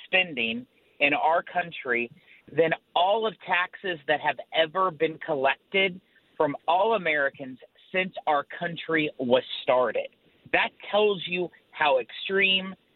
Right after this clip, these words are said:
the spending is. You're talking about sixty-eight trillion dollars worth of spending, and the tax increases that's being proposed,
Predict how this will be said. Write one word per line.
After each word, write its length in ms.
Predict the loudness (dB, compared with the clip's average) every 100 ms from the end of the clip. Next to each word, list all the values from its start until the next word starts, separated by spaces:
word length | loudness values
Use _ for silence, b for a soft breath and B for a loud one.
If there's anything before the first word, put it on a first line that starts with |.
| _
the 60 | -4 -4
spending 380 | -4 -2 0 0
is. 220 | 0 0 -2
You're 100 | 0
talking 320 | 0 0 0
about 220 | 0 -2 _ -6
sixty-eight 800 | -6 -6 -6 -6 0 2 2 -2 -14
trillion 480 | 0 2 2 0 0
dollars 440 | 0 2 2 2 0
worth 220 | -2 -2
of 80 | -14 -4
spending, 440 | -2 0 -2 -2 B B B 0
and 100 | 0
the 60 |
tax 400 | 0 -2 -2 -2 0
increases 760 | 0 0 0 -2 2 0 2
that's 160 | -2 -2
being 220 | 0 0
proposed, 560 | 0 -2 2 2 2